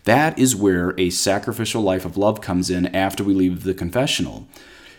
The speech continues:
If we want to get our purgatory time down to zero, this is what the Pope called other voluntary penances.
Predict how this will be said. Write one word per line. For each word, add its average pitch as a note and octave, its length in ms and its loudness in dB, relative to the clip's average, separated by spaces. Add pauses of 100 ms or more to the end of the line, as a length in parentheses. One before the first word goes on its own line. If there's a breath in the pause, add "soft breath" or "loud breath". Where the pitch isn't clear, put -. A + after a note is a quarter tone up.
(160 loud breath)
If - 80 -10
we F#2+ 60 0
want G#2+ 120 6
to A#2 60 6
get A#2 100 8
our G#2 60 6
purgatory A2+ 680 2
time G2+ 380 0
down F#2+ 180 4
to F2+ 80 2
zero, G#2 240 4
this G2 220 0
is G2+ 100 -4
what G2+ 160 -2
the F2 80 -8
Pope - 320 -2
called E2+ 340 -4
other B2 340 6
voluntary F#2+ 680 2
penances. A#2+ 720 -4